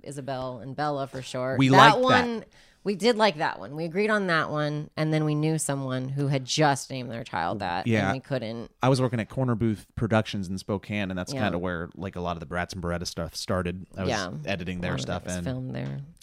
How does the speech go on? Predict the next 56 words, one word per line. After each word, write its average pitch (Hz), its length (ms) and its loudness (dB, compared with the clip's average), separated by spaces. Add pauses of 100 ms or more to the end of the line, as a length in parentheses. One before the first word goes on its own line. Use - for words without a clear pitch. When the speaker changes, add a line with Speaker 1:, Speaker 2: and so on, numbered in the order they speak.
(100)
Speaker 2:
And, 131 260 2
but 131 80 4
anyways, 131 300 2
one 127 100 -2
of 131 60 -2
our 104 80 -2
coworkers 120 520 2
had 98 140 -2
a 95 40 -6
kid 98 280 -2
right 127 540 0
before 110 380 2
we 87 200 -2
did. 76 300 -12
Speaker 1:
Yeah. 110 320 -8 (100)
Speaker 2:
Or, 101 160 4
like, 98 180 2
like, 95 220 2
a 101 60 -2
year 101 260 0
before, 92 520 -2 (380)
and 98 220 -2
her 127 280 4
daughter 101 520 4 (260)
was 101 160 0
Ilab-, 98 340 0 (120)
Isabella 92 680 2 (100)
and, 147 160 -6
Speaker 1:
Mm-hmm. 110 220 -2
Speaker 2:
and 110 140 -4
called 101 280 4
her 110 100 4
Bella. 95 220 4
Speaker 1:
Bella. 95 380 2 (260)
Speaker 2:
And 120 180 0
for 127 120 2
whatever 262 480 8
reason, 214 680 6
for 170 140 4
those 190 260 8
of 190 80 0
you 202 100 4
that 196 80 8
don't 196 140 6
have 180 180 6
kids, 180 460 6 (100)
once 165 460 6
you 214 160 6
know 165 500 8
somebody 160 600 4
that 139 200 2
has 156 540 2
Speaker 1:
Yeah, 147 80 -4
the 143 80 -2
Speaker 2:
a 147 40 6
Speaker 1:
name 147 120 4